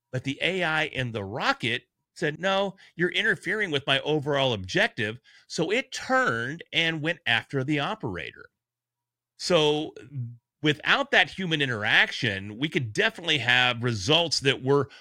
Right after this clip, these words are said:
totally not calculated in our original approach. And seeing that we still have to have that human in the loop approach to what we're doing was demonstrated just by that test alone. So those are the types of scenarios that we want to avoid. And as long as you and I are a part of the decision-making process,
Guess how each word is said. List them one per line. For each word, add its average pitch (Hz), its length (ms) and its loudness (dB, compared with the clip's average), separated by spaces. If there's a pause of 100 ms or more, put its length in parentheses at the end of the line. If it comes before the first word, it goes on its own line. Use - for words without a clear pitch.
(120)
totally 214 540 4 (140)
not 170 180 2
calculated 120 760 2 (360)
in 147 120 4
our 151 220 4
original 127 380 2
approach. 117 560 0
And 131 180 2
seeing 226 380 -4
that 131 120 -4
we 131 80 -4
still 175 260 -6
have 160 180 0
to 117 100 -2
have 156 280 -2
that 127 180 0
human 165 480 -2
in 160 160 -2
the 151 80 -2
loop 151 260 -2
approach 165 460 -4
to 143 80 0
what 135 200 -2
we're 123 120 -2
doing 123 420 -4 (320)
was 131 180 0
demonstrated 135 640 0
just 156 200 -4
by 139 160 2
that 123 180 0
test - 340 -4
alone. 107 480 -4
So 123 300 -4 (300)
those 190 200 4
are 214 40 -8
the 214 80 2
types 175 260 0
of 156 80 -6
scenarios 139 480 2
that 131 80 -2
we 127 100 0
want 123 200 0
to 113 80 2
avoid. 127 480 -2 (340)
And 123 100 0
as 117 140 -2
long 156 300 2
as 113 200 -2
you 165 140 -2
and 147 80 -2
I 131 160 2
are 139 120 4
a 104 40 -8
part 143 240 2
of 127 60 -4
the 117 60 -2
decision-making 131 640 -4
process, 147 580 0